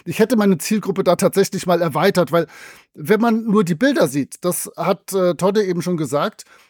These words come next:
kann man da drauf viel andere und viel coolere Sachen legen, als dann da im Endeffekt passiert ist. Ähm, wir merken ja zum Beispiel auch noch später, dass wir eine echt starke Frauenfigur dabei haben. Auch die hätte da echt noch viel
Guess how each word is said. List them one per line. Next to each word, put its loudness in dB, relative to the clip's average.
kann 0
man 2
da 4
drauf -2
viel 0
andere 0
und 0
viel -2
coolere 2
Sachen -2
legen, 0
als -6
dann 2
da 2
im -6
Endeffekt -8
passiert 0
ist. -12
Ähm, 2
wir 0
merken 0
ja 0
zum -4
Beispiel -6
auch -2
noch -4
später, 0
dass -4
wir 2
eine 0
echt -2
starke 2
Frauenfigur -2
dabei 2
haben. 0
Auch 0
die 0
hätte 0
da 0
echt -4
noch -2
viel 0